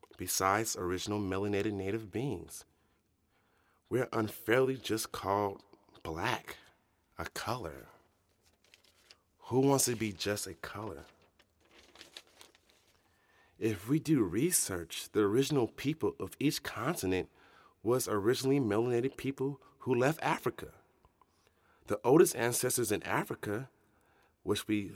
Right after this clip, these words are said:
have, uh, dated, was Lucy over a million years ago. The Anamenese, melanated Asians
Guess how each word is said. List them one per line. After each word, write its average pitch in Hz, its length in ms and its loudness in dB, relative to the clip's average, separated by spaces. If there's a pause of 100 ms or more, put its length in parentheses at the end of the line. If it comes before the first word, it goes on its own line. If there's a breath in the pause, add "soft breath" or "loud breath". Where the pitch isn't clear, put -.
have, 104 180 -4 (280)
uh, 90 200 -4
dated, 90 440 -2
was 95 240 -6
Lucy 110 520 -2
over 98 260 0
a 120 40 2
million 117 340 2
years 165 240 0
ago. 67 340 -12 (880 soft breath)
The - 80 -2
Anamenese, 123 800 8
melanated 117 440 6
Asians 90 580 -4